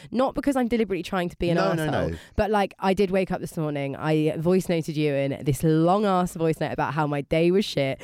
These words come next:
Speaker 1: about how yesterday was shit, about how I wasn't having fun this week,
Speaker 2: Mm.
Speaker 1: and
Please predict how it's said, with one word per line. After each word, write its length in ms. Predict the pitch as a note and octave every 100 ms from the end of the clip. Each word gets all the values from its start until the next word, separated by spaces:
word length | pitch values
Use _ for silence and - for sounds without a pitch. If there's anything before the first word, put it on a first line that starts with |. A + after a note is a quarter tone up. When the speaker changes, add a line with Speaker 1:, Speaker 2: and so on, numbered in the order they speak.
| - -
Speaker 1:
about 160 | D#3
how 80 | E3
yesterday 560 | E3+ A3+ A#3+ F3+ D#3+ C#3+
was 120 | D3+
shit, 300 | - C#3 - -
about 180 | - E3+
how 140 | D#3+ G3+
I 40 |
wasn't 320 | F#3+ G3 A#3
having 220 | G#3 G3+ G#3
fun 220 | D#3+ D3+
this 200 | D3 D3
week, 240 | D3+ C#3+ G#2+
Speaker 2:
Mm. 80 |
Speaker 1:
and 120 | D#3+